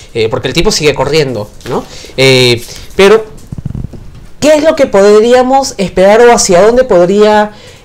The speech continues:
ir, eh, la posibilidad de una democracia peruana? Ojo, no la democracia peruana, sino la posibilidad o la promesa de una democracia peruana, eh, que incluya a lesbianas, trans, gays, eh, cuando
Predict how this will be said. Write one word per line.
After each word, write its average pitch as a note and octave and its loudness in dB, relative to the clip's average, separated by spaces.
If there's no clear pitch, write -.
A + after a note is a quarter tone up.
ir, G#3 2
eh, C3+ 0
la D3+ 2
posibilidad E3 2
de F#3 -4
una G#3 0
democracia F3 0
peruana? D3 0
Ojo, A#2+ -4
no C#3 -2
la F3 4
democracia E3 -2
peruana, C3 -2
sino B2 -8
la C#3+ 0
posibilidad D3+ 2
o - 2
la C#3+ 2
promesa E3+ 0
de G3+ 2
una G3+ -2
democracia F3+ -4
peruana, G3 0
eh, C3 2
que D#3+ -4
incluya G#3 4
a E3 2
lesbianas, D#3 0
trans, F3+ -2
gays, F3+ -2
eh, C#3+ 2
cuando A#3 2